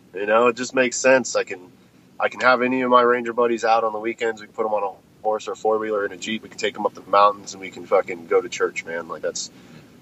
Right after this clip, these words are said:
we can get settled, get out in the woods. We can break bread. We can make a big bonfire and have whiskey. And, like, that's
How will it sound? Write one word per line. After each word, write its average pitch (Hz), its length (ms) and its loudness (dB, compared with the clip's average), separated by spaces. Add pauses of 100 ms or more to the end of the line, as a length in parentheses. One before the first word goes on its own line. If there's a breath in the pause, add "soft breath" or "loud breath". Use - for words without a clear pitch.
we 90 80 -10
can 90 80 -10
get 98 160 -6
settled, 92 440 2
get 98 120 0
out 95 140 4
in 90 80 -18
the 90 40 -10
woods. 92 380 2
We 87 60 -16
can 82 100 -20
break - 240 0
bread. 95 480 2
We 87 80 -4
can 90 220 -14
make 92 160 -12
a - 20 -20
big 82 160 -4
bonfire 92 400 2
and 87 80 -6
have 90 140 -6
whiskey. 87 360 -12
And, 82 80 -14
like, 87 140 -4
that's 120 320 2